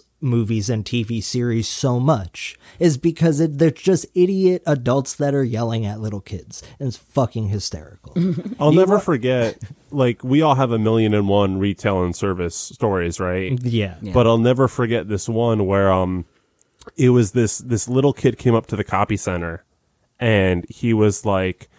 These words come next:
Speaker 2: "I need this thing printed out now."
Speaker 3: Oh my
Speaker 2: And the
Speaker 3: God.
Speaker 2: dad was like, "No, no, no, son.
Speaker 1: <laughs>
Speaker 2: Like, it's fine. It,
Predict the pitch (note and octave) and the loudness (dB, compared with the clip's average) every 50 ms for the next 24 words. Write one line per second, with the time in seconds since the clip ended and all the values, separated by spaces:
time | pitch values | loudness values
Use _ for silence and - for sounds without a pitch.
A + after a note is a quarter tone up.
0 | _ _ _ _ _ _ - - C#3 F#3+ A#3 A#3 F3 A#2 G2 F#2 F2+ F#2 F#2+ A2 | _ _ _ _ _ _ -8 -2 2 2 4 4 2 2 0 0 2 0 0 0
1 | A#2 C3 - _ _ _ - - B2 G#2+ C#3 C#3 - - - - B2 B2 B2 A2+ | -2 -4 -6 _ _ _ -12 -6 0 2 2 2 0 -2 -2 0 0 0 0 -2
2 | - - - G2+ G2+ G2 B2 A#2 A2 A2 B2 C3 - F3 E3+ F#3 A3+ B3 B3 A3 | -4 -4 -4 -4 -2 -2 -2 -2 0 0 -2 -2 -4 -4 -2 0 0 0 2 0
3 | D3 G2 F#2 - - _ _ _ _ _ _ _ _ - - C3 D3 C3+ C3 A#2+ | 0 -2 -4 -6 -12 _ _ _ _ _ _ _ _ -20 -18 -12 -4 0 2 2
4 | A2+ A2 G#2+ G2 G2+ A#2 A#2+ C3+ D3+ C#3+ B2+ A#2 A2+ G#2 - A2 G#2+ G2+ F#2+ - | 4 2 0 0 0 0 2 2 0 0 0 0 0 0 0 0 0 0 0 -2
5 | - _ - B2+ B2+ C#3+ D#3 D#3 D3+ C#3 C3+ C3+ C3 B2+ - - C3 C3 C3+ C3 | -8 _ -8 -2 0 2 4 4 4 4 4 2 2 0 0 0 0 0 0 0
6 | - - - A2+ G#2 G2 F#2 F#2 F#2 F#2 A#2 A2 - A#2+ A2+ G#2 G2+ - A#2 G#2+ | -2 -4 -2 0 0 0 0 0 -2 -2 -4 -4 0 2 2 2 2 0 -4 -4
7 | - - - B2 A#2+ B2+ B2 A2+ G#2+ G2+ G2 F#2+ G2 - _ - - B2+ A#2 - | -4 -4 0 2 4 4 4 4 4 2 2 0 -4 -6 _ -2 0 0 0 -2